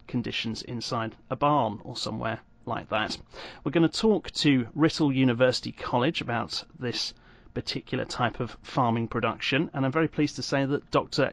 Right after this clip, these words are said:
Cami Baghalian joins me now, who's a senior lecturer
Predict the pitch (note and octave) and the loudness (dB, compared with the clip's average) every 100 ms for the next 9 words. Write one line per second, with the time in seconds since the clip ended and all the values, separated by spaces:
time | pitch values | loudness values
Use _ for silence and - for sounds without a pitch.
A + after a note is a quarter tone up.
0 | - - D#3+ D3+ C#3+ - C3 B2+ - D#3 | -2 0 6 6 4 0 0 0 4 4
1 | D3 C#3 D#3+ C3+ - C#3+ C#3 D3 D#3 G#3+ | 6 6 4 2 2 4 4 2 4 4
2 | C3+ C3 A#2+ - D#3+ C#3+ C3 - - - | 2 -2 -4 0 0 2 2 0 -12 -4
3 | C#3 - - A#2+ A2+ | -2 -2 0 2 2